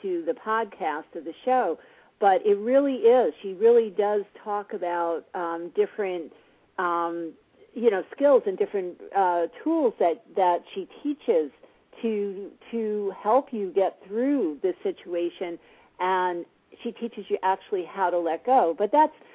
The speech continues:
that's actually a question, Jim, I want to bring you into this conversation as well, because I remember for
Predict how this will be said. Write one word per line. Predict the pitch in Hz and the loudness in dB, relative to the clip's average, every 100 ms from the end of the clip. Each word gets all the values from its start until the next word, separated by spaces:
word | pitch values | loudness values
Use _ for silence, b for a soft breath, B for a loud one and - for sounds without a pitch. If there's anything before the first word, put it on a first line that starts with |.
| b | b
that's | 285 330 - | 0 0 0
actually | 370 - 233 | -4 4 4
a | |
question, | 208 208 - 214 | 4 -2 -4 -8
Jim, | 202 262 196 | 2 2 2
I | 180 | -2
want | 226 | 0
to | 226 | 0
bring | 208 220 208 | 0 0 0
you | 240 254 | -2 0
into | 185 185 | -2 -4
this | 175 165 - | -6 -6 -6
conversation | 180 170 - 175 - 165 | -6 -6 -6 -8 -8 -10
as | 160 | -6
well, | 190 233 160 | 2 4 4
because | 143 180 175 | 0 -4 0
I | 196 | 0
remember | 196 208 196 190 185 - | 2 0 -2 -2 -4 -2
for | 175 | -2